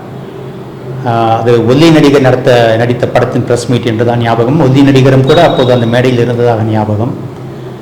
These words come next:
"I love you" என்று சொன்னது மட்டுமல்ல, அந்த நடிகையை பார்த்து திரும்பி, ஆ, மைக்கிலிருந்து முகத்தை திருப்பி அந்த நடிகையை பார்த்தபடி, ஆ, "நான் உன்கிட்ட நிறைய பேச வேண்டியிருக்கு"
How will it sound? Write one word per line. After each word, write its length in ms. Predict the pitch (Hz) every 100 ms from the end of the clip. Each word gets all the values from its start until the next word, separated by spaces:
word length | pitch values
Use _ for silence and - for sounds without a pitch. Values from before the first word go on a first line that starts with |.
| - - - -
"I 160 | 135 139
love 160 | 147
you" 200 | 165 185
என்று 200 | 170 143
சொன்னது 320 | - 139 139 131
மட்டுமல்ல, 680 | 123 190 160 120 110 165 208 - - - - - - - - - - - -
அந்த 340 | 135 135 131
நடிகையை 580 | 123 156 170 175 165 -
பார்த்து 500 | 135 143 - 156 127
திரும்பி, 580 | 135 151 165 165 139 -
ஆ, 480 | 127 123 117 113 113 110 117 123
மைக்கிலிருந்து 580 | 127 147 143 147 151 165
முகத்தை 420 | 135 147 151 143
திருப்பி 300 | 143 143 143
அந்த 200 | 139 123
நடிகையை 340 | 139 147 135
பார்த்தபடி, 680 | 135 - - 123 131 127 101 - - - - - - - 139
ஆ, 140 | 120 113 107 107 - - - - - - - - - - - - - -
"நான் 240 | 131 135
உன்கிட்ட 220 | 131 127 160
நிறைய 360 | 127 139 156
பேச 260 | 143 143 165
வேண்டியிருக்கு" 640 | 131 117 113 110 120 113